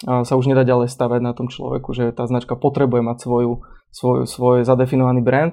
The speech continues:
svoju celú skupinu a, samozrejme, na nových trhoch, mm, to, sa to nedá postaviť na človeku z nejakého iného trhu, lebo nebude tam relevantný. Takže, a, vnímam to veľmi pozitívne, že to Dušan takto urobil.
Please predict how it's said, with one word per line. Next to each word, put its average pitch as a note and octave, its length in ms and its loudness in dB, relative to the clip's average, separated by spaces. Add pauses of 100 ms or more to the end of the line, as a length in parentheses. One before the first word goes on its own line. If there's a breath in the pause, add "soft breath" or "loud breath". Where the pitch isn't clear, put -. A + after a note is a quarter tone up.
svoju B2 320 -4
celú B2+ 240 0
skupinu C#3+ 560 -4 (320 soft breath)
a, B2+ 240 4
samozrejme, C3+ 400 4
na C3 160 6
nových C#3+ 240 4
trhoch, C3+ 640 2
mm, B2+ 480 2 (240)
to, C#3 400 4 (240)
sa - 160 0
to D3 80 -2
nedá C#3 240 4
postaviť C3 400 0
na B2+ 240 2 (240)
človeku B2+ 480 0
z B2+ 160 0
nejakého B2 320 -2
iného B2+ 320 2
trhu, B2 240 -4
lebo B2 240 -2 (160)
nebude B2 560 -4
tam A#2+ 160 -4
relevantný. B2+ 800 0 (460 soft breath)
Takže, C#3+ 400 6
a, C#3+ 160 2 (560)
vnímam F3 400 4
to E3 80 4
veľmi D3+ 320 6
pozitívne, C#3 640 2
že C#3+ 80 2
to C#3+ 80 -2
Dušan C#3 320 0
takto C#3+ 320 2
urobil. E3 400 2